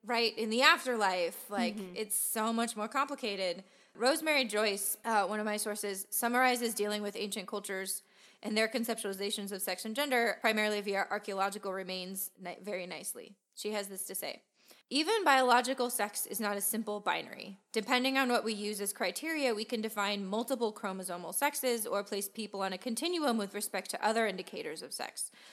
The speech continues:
Speaker 1: So the question becomes, what groupings and distinctions were important at this place and time?" So what she's trying to say is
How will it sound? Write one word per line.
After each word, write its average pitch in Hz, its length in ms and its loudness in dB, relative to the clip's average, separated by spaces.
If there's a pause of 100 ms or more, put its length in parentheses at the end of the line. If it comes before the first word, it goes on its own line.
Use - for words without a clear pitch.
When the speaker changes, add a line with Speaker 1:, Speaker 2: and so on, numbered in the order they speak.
(120)
Speaker 1:
So 240 160 4
the 233 80 4
question 285 400 0
becomes, 185 480 -4
what 233 300 0
groupings 254 440 0
and 196 140 -6
distinctions 208 640 -2
were 208 100 -2
important 208 500 -6
at 196 200 -8
this 269 220 2
place 185 440 -2 (300)
and 175 160 -12
time?" - 480 -8
So 214 160 -2
what 202 180 0
she's 247 200 -2
trying 311 280 0
to 247 80 0
say 220 460 0
is - 240 -8